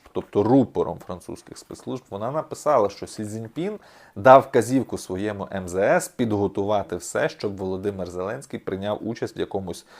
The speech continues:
е, мирному форумі чи мирному саміті, е, локомотивом якого буде виступати саме Китай.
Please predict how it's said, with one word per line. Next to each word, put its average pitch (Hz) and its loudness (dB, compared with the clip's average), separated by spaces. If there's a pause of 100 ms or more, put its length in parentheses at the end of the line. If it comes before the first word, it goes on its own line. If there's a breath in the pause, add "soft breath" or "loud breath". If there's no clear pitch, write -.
(300 loud breath)
е, 82 0
мирному 107 2
форумі 131 6
чи - -6
мирному 92 -4
саміті, 139 -4
е, 95 -4
локомотивом 110 0
якого 120 0
буде 101 -2
виступати 98 -4
саме 98 -4
Китай. 104 2